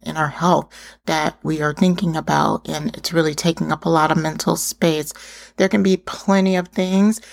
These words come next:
Maybe it could be a financial challenge that's going on in your personal life that really can prevent you from doing your best work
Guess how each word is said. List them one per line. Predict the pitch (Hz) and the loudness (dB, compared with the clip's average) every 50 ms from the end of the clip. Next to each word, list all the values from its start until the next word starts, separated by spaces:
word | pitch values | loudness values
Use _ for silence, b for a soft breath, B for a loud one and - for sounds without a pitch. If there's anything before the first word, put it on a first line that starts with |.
| B B B | B B B
Maybe | - 170 170 170 170 | -2 0 0 0 0
it | 175 170 | -2 -2
could | - 175 | -6 -6
be | - 165 | -2 -2
a | 160 151 | -2 -2
financial | - - 156 156 156 160 160 156 160 165 - - 185 180 175 180 | 0 -2 -2 0 0 -2 -4 -4 -4 -4 -2 0 2 2 2 2
challenge | 175 - - 180 175 170 175 175 185 196 208 214 - B B B B B B | 0 0 0 0 2 2 2 2 4 4 2 2 0 B B B B B B
that's | - 175 170 - - | -2 -2 0 0 0
going | - 180 175 175 175 175 - - | 0 0 2 2 0 -2 -2 0
on | 175 175 175 180 190 208 214 b b b b b b _ _ _ _ _ _ - _ _ _ _ | 0 2 2 2 2 0 0 b b b b b b _ _ _ _ _ _ -20 _ _ _ _
in | - 175 180 175 | 0 2 2 4
your | 180 175 170 170 165 | 2 2 2 0 0
personal | - - 170 170 175 - 180 170 170 160 | 0 0 0 0 0 -2 -2 -2 -2 0
life | 165 170 175 185 190 - | 0 0 0 0 -2 -2
that | - 180 170 160 - | -2 -2 -2 -2 -2
really | - 196 220 233 240 226 214 B B B B B B B B _ | 0 2 2 4 4 2 0 B B B B B B B B _
can | - - 208 196 196 | 0 2 2 2 2
prevent | - - 202 170 170 - 175 175 175 - - - | 2 2 0 0 2 2 2 2 2 2 -2 0
you | 170 185 185 | 0 0 0
from | - - 160 151 | 0 -2 -6 -6
doing | 147 - 151 160 165 160 | -6 -6 -4 -4 -4 -4
your | 160 156 151 | -4 -6 -4
best | 151 - 151 156 151 151 - - - | -2 0 0 0 0 -4 -8 -10 -4
work | 196 156 151 143 - - | -2 -2 -2 -2 -4 -10